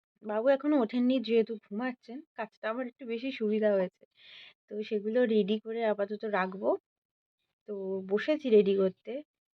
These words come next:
তো দেখো রেডি করেছি কেমন, ব্যাক ক্যামেরা করে দেখাচ্ছি। তো এই যে কাটিং কুটিং চলছে, দেখি কি কি করবো। আহ, মানে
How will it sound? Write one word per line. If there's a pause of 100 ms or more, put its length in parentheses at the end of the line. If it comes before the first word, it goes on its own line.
তো
দেখো
রেডি
করেছি
কেমন,
ব্যাক
ক্যামেরা
করে
দেখাচ্ছি। (920)
তো
এই
যে
কাটিং
কুটিং
চলছে,
দেখি (120)
কি
কি
করবো।
আহ,
মানে